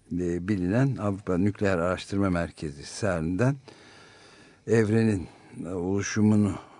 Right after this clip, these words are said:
e, sağlayan büyük patlamadan hemen sonra, mikrosaniyeler sonra maddeler kütle kazandı.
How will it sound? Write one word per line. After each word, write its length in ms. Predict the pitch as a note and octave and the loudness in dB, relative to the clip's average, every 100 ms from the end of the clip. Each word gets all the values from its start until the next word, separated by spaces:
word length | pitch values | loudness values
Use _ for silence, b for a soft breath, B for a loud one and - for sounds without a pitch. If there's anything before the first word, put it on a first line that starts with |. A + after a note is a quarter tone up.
| B D#2 F2 F2+ | B -14 -12 -6
e, 280 | F2 E2+ D2+ | -4 -4 -6
sağlayan 560 | D#2+ G2 E2 F#2 F#2+ G#2 | -4 -2 0 -2 -2 4
büyük 340 | B2+ B2 - | 6 6 2
patlamadan 720 | G2 F2+ F#2+ F#2 F#2 G2 F2+ - - | -4 0 0 0 2 2 2 -2 -14
hemen 500 | - D3 D#3 B2+ F2+ | -2 6 10 10 6
sonra, 360 | - D2+ D2 | -4 -4 0
mikrosaniyeler 1000 | F#2 C#3 C#3 A2 F2 - E2 E2+ F2 F2 | 8 8 8 0 -2 0 -2 -2 -6 -8
sonra 340 | D#2+ E2+ G2+ C3 | -6 -4 0 2
maddeler 640 | G#2+ G2 F2 G2 A#2+ C#3 | 4 2 0 2 2 0
kütle 420 | - G2+ A2+ A2+ | -6 -8 -2 -2
kazandı. 680 | - F2 E2 F2 F#2 B2 | 0 -4 -4 -6 -2 -2